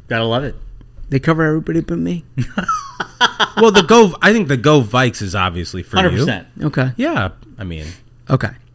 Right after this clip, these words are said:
Speaker 2: Losses mount. Uh, Dunks, this is your territory.
Speaker 3: Yeah.
Speaker 2: Because you've spent basically the entire day dealing with Wisconsin.
Speaker 3: Yes.
Speaker 2: Let's talk about it.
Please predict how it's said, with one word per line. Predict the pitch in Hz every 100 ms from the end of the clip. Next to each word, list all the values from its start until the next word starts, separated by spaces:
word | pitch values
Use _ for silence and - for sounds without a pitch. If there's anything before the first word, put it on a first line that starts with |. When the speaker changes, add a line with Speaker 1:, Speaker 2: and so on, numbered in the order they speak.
| - - - - - -
Speaker 2:
Losses | 170 202 185 151
mount. | 127 107 - - 175
Uh, | 170 151
Dunks, | 196 190 - -
this | 170 214
is | 226 135
your | 156 143
territory. | - 127 117 - - - - - - -
Speaker 3:
Yeah. | 98
Speaker 2:
Because | 156 170
you've | 160
spent | - 202 190 185 - - - - 131 110 - -
basically | 160 180 170 196 - - - 131 139 139
the | 135 135
entire | 135 127 - 156 190 170
day | 123 107 - - - _ - - -
dealing | 143 160 147 135 131
with | 131 127 - - - - -
Wisconsin. | 156 - 139 127 - 131 -
Speaker 3:
Yes. | 101 85 71 - - - - - - - - - -
Speaker 2:
Let's | 202 -
talk | 143 -
about | 117
it. | 104